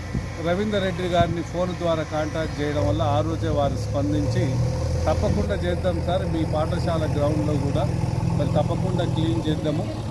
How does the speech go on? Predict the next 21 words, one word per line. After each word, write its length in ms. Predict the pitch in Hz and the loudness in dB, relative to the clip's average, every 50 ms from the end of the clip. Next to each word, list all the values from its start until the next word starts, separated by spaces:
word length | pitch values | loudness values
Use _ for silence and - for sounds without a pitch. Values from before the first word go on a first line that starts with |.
| - - 143 | -4 -4 -4
ఒకటి 260 | 143 170 165 147 165 | -4 -2 -2 -2 -2
రెండు 180 | 160 156 156 160 | -2 0 2 2
రోజులు 240 | 170 170 160 160 | 4 4 4 2
టైం 320 | - 160 156 156 156 - - | 2 2 4 4 4 4 4
ఇవ్వమని" 280 | - - - 156 - | 4 4 4 4 4
అడిగింది. 440 | - - - - - 151 - - - - - - - 127 127 127 127 127 - - - | 4 2 2 2 2 2 2 2 2 0 0 -2 -2 0 0 0 2 2 2 2 2
మరి 100 | 156 165 | 2 2
ఆ 120 | 160 160 | 2 2
సందర్భంగా 840 | - - 165 170 175 202 202 190 185 196 190 - - 196 175 131 - - - - - - - - - - - - - - - - - - | 2 2 2 2 2 2 2 2 2 0 0 0 2 2 2 2 0 -2 -4 -4 -4 -4 -6 -6 -6 -4 -4 -4 -4 -6 -6 -6 -4 -2
వారు 440 | 156 156 156 151 151 147 143 143 156 156 | 0 0 2 2 0 0 -2 -2 -2 -2
అందులో 300 | 147 160 196 214 214 208 | -2 -2 0 0 0 0
భాగంగానే 1000 | - 165 165 175 185 185 190 190 180 180 180 180 185 185 175 156 139 143 165 190 214 | 2 2 2 2 2 0 -2 -4 -4 -4 -4 -4 -4 -4 -4 -4 -4 -4 -4 -4 -2
ఈరోజు 380 | 208 208 208 220 214 - 196 | 0 0 0 0 0 0 -2
వారే 480 | 185 - 151 156 170 190 202 202 196 190 | -2 -2 0 2 2 2 2 2 0 0
స్వయంగా 720 | - - 170 165 170 180 196 208 220 220 - 190 160 - - - - - - - - - - - - - - | 0 0 0 -2 -2 0 0 0 0 2 2 2 2 2 -2 -4 -4 -4 -2 -2 -4 -4 -6 -8 -8 -6 -4
నాకు 240 | 151 156 156 - - - - - | -2 -2 -2 -4 -6 -8 -8 -6
ఫోన్ 180 | 165 180 180 - 175 | -6 -4 -4 -2 -2
చేసి, 340 | 175 170 160 - 190 180 139 117 - - - - - - - | -2 -4 -4 -4 -6 -6 -6 -6 -8 -10 -10 -10 -10 -6 -2
"సార్, 180 | 170 175 190 185 | 0 0 2 2
ఈరోజు 400 | 175 170 160 170 185 185 175 180 | 0 -2 -2 -2 -4 -4 -4 -6
జేసీబీని 840 | 156 127 151 165 170 - - 175 175 165 165 160 156 165 156 139 131 | -6 -4 -4 -4 -4 -4 -4 -6 -4 -2 -2 -2 -2 -2 -2 -2 -4